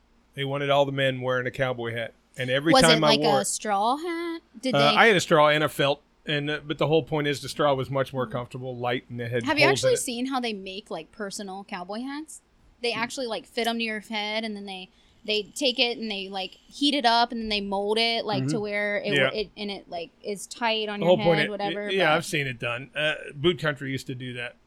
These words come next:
Speaker 1: but I
Speaker 2: Yeah.
Speaker 1: used to. Um, I, I had to wear it, but every time I got home, I looked at myself and said, "You look like a fucking idiot."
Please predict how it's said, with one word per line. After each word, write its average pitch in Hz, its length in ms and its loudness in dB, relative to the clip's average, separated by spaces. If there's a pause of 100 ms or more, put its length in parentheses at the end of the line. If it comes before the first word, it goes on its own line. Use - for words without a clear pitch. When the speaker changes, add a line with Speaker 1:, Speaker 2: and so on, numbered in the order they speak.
Speaker 1:
but 165 160 6
I 165 100 6
Speaker 2:
Yeah. 185 160 4
Speaker 1:
used - 180 -2
to. 156 280 4
Um, 139 300 4 (180)
I, 160 160 2 (120)
I - 40 6
had 180 240 6
to 156 80 2
wear 131 220 0
it, - 140 -12 (340)
but 151 100 2
every 170 260 6
time 180 300 2
I 151 80 4
got 151 220 4
home, 143 260 -2
I 131 60 0
looked 139 180 -2
at 143 60 -4
myself 131 380 -2
and - 60 -18
said, 123 180 -8
"You 139 200 -6
look 131 160 -4
like 117 140 -12
a - 20 -18
fucking 135 380 -4
idiot." 127 240 -4